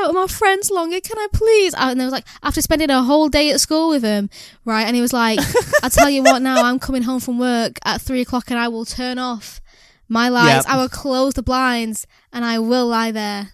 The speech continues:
Speaker 1: and I will not talk to anyone."
Speaker 2: It's the same for me.
Speaker 1: That's the mood.
Speaker 2: As soon as I finish work, I'm not gonna be talking to any of my colleagues after.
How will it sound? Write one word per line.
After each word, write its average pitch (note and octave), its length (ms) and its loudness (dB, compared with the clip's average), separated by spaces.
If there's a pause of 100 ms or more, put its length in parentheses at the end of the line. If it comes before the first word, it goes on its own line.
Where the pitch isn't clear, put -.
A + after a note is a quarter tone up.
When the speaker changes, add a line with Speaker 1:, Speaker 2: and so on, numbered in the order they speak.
(160)
Speaker 1:
and A#3+ 140 -8
I A#3 80 -2
will A3+ 160 0
not A#3+ 220 2
talk A#3 240 2
to A#3+ 100 -2
anyone." A3 480 -2
Speaker 2:
It's - 120 -4
the C3+ 80 2
same C3+ 220 6
for B2 140 2
me. A2+ 320 2
Speaker 1:
That's C4+ 320 2
the D4 100 4
mood. A#3+ 420 2
Speaker 2:
As B2+ 120 -6
soon F3 120 4
as D3+ 80 2
I D3 120 4
finish D#3+ 280 0
work, C#3 240 2
I'm B2 160 -2
not B2+ 140 -6
gonna B2 160 -4
be A2+ 80 -4
talking A2+ 300 -2
to - 140 -10
any D#3 180 2
of D3+ 80 2
my G#2+ 140 4
colleagues G#2 680 0 (240)
after. G#2 480 -2